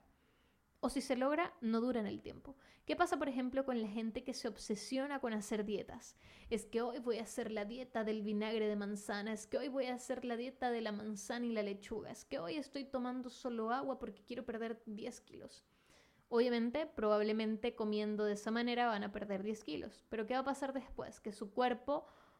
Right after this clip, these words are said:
va a pedir nutrientes, va a pedir comida, y como esta persona no cambió su sistema de creencias,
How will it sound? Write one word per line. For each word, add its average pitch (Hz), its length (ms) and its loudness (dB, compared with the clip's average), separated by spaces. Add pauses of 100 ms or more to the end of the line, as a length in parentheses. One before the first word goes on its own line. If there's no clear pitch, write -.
(360)
va 233 300 10
a 240 240 2
pedir 220 460 2 (920)
nutrientes, 240 1200 2 (720)
va 233 600 6
a - 240 0
pedir 240 440 0 (120)
comida, 254 680 2 (400)
y 254 60 -10
como 277 180 0
esta 330 240 0
persona 320 380 -2
no 294 100 -2
cambió 269 300 0
su 269 120 -4
sistema 262 440 -2
de 262 100 -4
creencias, 262 640 -4